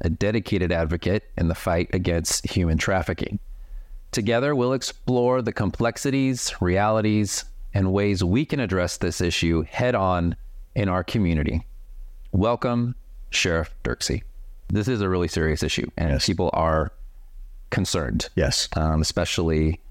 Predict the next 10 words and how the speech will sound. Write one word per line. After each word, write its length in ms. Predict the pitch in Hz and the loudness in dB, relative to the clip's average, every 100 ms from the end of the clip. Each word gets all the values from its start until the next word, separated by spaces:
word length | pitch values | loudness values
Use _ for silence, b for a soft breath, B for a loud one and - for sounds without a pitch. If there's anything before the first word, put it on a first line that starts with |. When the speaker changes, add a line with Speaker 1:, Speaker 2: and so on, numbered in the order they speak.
| - - | -8 0
Speaker 1:
you 80 | |
know, 420 | 80 78 80 76 - | 2 4 2 2 0
parents 420 | - 87 82 78 - | -2 2 2 0 0
out 240 | 78 78 | 0 0
there 260 | 78 73 76 | 0 2 2
wanting 560 | 76 80 80 - 85 78 | 2 2 0 0 0 0
to 140 | 85 | 0
know, 500 | 80 78 78 78 73 b b b b b | 2 2 2 2 0 b b b b b
and 100 | |
we're, 80 | 82 | -2